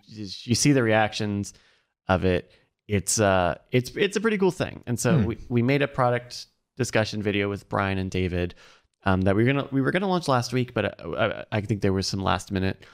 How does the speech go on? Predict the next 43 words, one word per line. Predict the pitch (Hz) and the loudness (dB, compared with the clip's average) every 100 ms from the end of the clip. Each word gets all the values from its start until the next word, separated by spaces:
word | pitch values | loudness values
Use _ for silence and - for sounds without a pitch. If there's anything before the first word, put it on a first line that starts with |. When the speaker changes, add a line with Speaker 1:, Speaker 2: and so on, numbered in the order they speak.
| _ _ | _ _
Speaker 1:
things | 113 110 | 0 2
that | 120 | 0
came | - 127 | -2 -4
up. | 131 | -4
So, | - 110 98 - - | -2 0 0 -4 -2
uh, | 98 90 | 0 0
it'll | - 98 | -2 -2
go | 95 101 | 0 0
out | 95 - | 0 -2
today, | 104 143 | -2 -2
but | 117 123 - - _ _ _ | 0 -4 -4 -18 _ _ _
check | 202 | 0
out | 185 | 0
Optics. | 190 135 - | 0 -2 -4
It's | 117 | -4
now | 123 117 113 | -2 -2 -2
on, | - 101 95 95 95 - _ | -2 0 0 -2 -6 -12 _
uh, | 101 92 92 | -2 0 0
scamstuff | - 120 113 117 - | 0 0 0 -2 -2
dot | 95 | -2
com. | 139 143 139 147 147 - _ _ _ - | 0 -2 0 -4 -8 -20 _ _ _ -4
Um, | 87 85 87 85 82 _ _ _ _ _ _ - | -2 -2 -2 -6 -10 _ _ _ _ _ _ -2
it's | 165 202 | -2 2
really | 196 131 | 2 2
cool. | 117 64 - - | 0 -2 -6 -4
It, | 135 - | -2 0
it, | 139 - | -2 -2
it, | 147 143 | -4 -2
it's | 147 - | -2 2
Speaker 2:
Hmm. | |
Speaker 1:
really | 120 113 | 2 2
cool. | - 104 | 0 0
I | |
recommend | 104 117 120 104 98 95 - | 0 0 -2 0 -2 -4 -6
checking | - 107 104 | -4 -2 -2
out | 90 | -2
some | 92 | -2
of | 90 | -2
the | |
video | 90 90 85 | 0 -2 -2
footage | - 85 80 - | -4 -6 -4 -6
of | - | -4
it. | - | -6